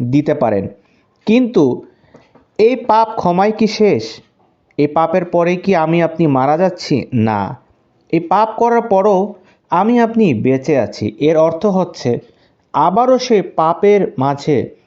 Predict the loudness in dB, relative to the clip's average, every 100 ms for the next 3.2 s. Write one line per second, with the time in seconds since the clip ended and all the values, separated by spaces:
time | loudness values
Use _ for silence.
0 | _ _ 0 2 0 -2 0 0 0 -2
1 | -2 0 0 2 0 -2 -2 -2 -2 -2
2 | 0 2 2 2 2 -2 -2 0 0 0
3 | 0 -2